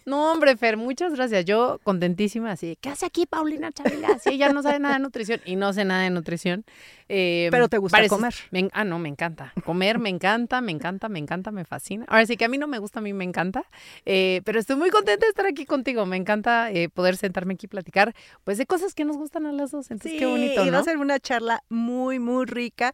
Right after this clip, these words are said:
Speaker 2: Y bueno, para quien no conozca a Paulina, Paulina es asesora lingüística, correctora de estilo y traductora,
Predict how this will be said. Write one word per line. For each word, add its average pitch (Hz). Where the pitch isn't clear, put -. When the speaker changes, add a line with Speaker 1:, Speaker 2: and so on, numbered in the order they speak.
Speaker 2:
Y 269
bueno, 392
para 208
quien 233
no 269
conozca 294
a 208
Paulina, 185
Paulina 269
es 269
asesora 196
lingüística, 185
correctora 208
de 202
estilo 180
y 196
traductora, 156